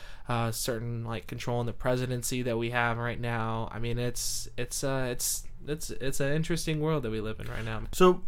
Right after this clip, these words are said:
Speaker 2: maybe the silver lining here is that this can serve as a deterrence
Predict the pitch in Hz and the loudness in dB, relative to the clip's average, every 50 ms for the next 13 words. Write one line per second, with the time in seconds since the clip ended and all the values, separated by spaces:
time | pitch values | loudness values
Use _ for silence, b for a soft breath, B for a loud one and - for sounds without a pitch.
0 | - - 185 202 233 254 269 254 220 185 - - 214 208 208 196 180 170 170 165 | 2 4 8 8 8 8 10 8 8 8 8 8 8 10 10 10 10 10 10 8
1 | 151 135 143 143 139 139 - 131 135 127 127 127 123 123 139 147 147 - - 151 | 6 6 6 6 6 6 6 4 2 4 4 4 4 6 6 6 6 6 4 2
2 | 135 - - - 143 139 135 131 131 - - 131 131 127 123 120 117 - - 127 | 4 4 4 6 6 6 6 6 4 2 2 4 4 4 4 4 4 4 2 2
3 | 120 120 117 - - 117 - - - 143 147 139 123 107 - - - - - | 4 4 4 4 4 4 4 4 4 4 4 4 4 4 4 4 4 4 4